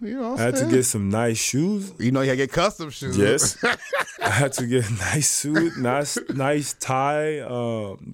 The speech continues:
Speaker 1: I had a bow tie. I had, or
Speaker 2: Ooh.
Speaker 1: no, no, no. I had a tie, regular tie. Uh, I had a nice belt. You know,
Speaker 2: Mm.
Speaker 1: like, and I was, I, th-, I thought I was doing it. Yeah.
Speaker 2: <laughs> So when,
Speaker 1: No.
Speaker 2: so when guys walk across the stage,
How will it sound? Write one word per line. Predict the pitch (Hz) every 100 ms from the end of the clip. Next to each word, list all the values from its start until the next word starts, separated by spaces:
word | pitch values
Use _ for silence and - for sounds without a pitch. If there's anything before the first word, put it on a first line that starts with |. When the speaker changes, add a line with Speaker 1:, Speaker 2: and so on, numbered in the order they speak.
| -
Speaker 1:
I | 107
had | 107
a | 98
bow | 87 104 135
tie. | 143 139 139 135 120
I |
had, | 113 104 92
or | - 92 87
Speaker 2:
Ooh. | 101 -
Speaker 1:
no, | 240 131
no, | 120
no. | 101
I |
had | 92 92
a | 82
tie, | - 82 85
regular | 90 95 -
tie. | - - - - - - - _ -
Uh, | 92 90 85 76 -
I | 90
had | 87 87 85 69
a |
nice | 90 90 95 95 87
belt. | 87 104 123 139 - _ -
You | 95
know, | 120 131 98 110
Speaker 2:
Mm. | 101
Speaker 1:
like, | 90 85 78 60 - _ - - - _ _ -
and | 85 90 107
I | 156 135
was, | 123 117
I, | - 95
th-, | -
I |
thought | 101 117 113
I |
was | 110 101
doing | 104 202 214
it. | 117 -
Yeah. | 98 - 180 -
Speaker 2:
<laughs> | 240 226 - 214 - - - - - - 139 131 120
So | - 147
when, | 156
Speaker 1:
No. | -
Speaker 2:
so | 151
when | 147 139
guys | 147 156
walk | 139 135
across | 120 139 120
the | 104
stage, | 131 120 98 92 87 -